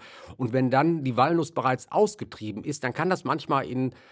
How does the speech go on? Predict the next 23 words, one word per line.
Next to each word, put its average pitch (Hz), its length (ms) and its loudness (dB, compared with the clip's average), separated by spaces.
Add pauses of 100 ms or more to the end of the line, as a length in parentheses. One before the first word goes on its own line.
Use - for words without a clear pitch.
(280)
in 120 320 -4
Jahren 151 420 2
passieren, 156 460 0
dass 139 180 -2
dann 135 360 2
so 143 160 -2
das - 240 0
frische 139 260 -2
Laub, 147 560 2
äh, 127 180 -6
erfriert. 170 540 2
Und 131 340 -8
dann 135 160 2
ist - 140 -8
es 143 100 -12
tatsächlich 139 480 -8
so, 143 140 -4
dass 127 180 -4
die 131 140 -10
Ernte 131 320 -2
in 117 160 -8
dem 127 220 0
Jahr 120 320 0